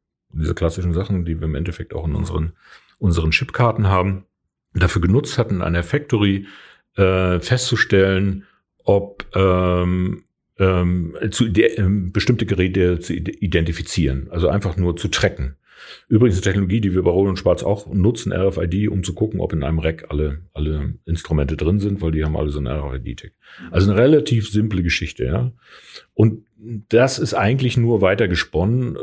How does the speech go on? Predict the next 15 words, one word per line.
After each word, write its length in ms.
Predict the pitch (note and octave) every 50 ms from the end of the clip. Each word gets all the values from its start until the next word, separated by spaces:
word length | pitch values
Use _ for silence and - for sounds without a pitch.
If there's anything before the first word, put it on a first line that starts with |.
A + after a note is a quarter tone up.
| - A2
dass 160 | G#2 G2 A2
man 100 | G#2+ G2
sagt, 320 | G2 G#2 G#2+ A2 G#2+ -
okay, 440 | - - - A#2+ A#2+ C#3 C#3 A2 - G2
man 180 | G#2 A2 G2+
hat 140 | F#2+ G2 G2
wirklich, 460 | G2+ A#2+ A#2 C3 A2+ G#2+ - - - - _ _ _ _ -
äh, 140 | - A#2 - -
ob-, 220 | - G2+ - -
nennen 480 | G#2 G#2 G2 F#2 D2+ F#2 G2 G2+ A#2+ C3
wir 40 | B2
es 80 | G#2+
mal 140 | G#2+ G2 F#2
einfach 180 | F#2+ F#2+ F2 -
Objekte, 640 | - - - F2 G#2 - - - D#3+ E3 E3 D#3+